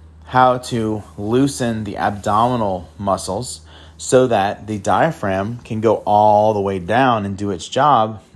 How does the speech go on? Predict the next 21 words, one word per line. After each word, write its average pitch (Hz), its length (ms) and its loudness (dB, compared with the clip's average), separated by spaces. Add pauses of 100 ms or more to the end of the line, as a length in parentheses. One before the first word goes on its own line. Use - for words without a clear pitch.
and 104 200 -4
let 110 200 -2
the 95 280 -8 (480)
abdominal 127 460 2
muscle 107 280 0
will 104 80 0
actually 107 280 -2
come 117 180 -4
out. 92 140 0
Your 87 100 -4
belly 113 260 4
will 95 120 -2
come 107 180 -6
out 101 160 0
when 92 100 -6
you 92 80 -8
breathe 92 240 -6
a 92 60 -6
full 90 220 -6
breath 92 300 -2
in. 90 320 -4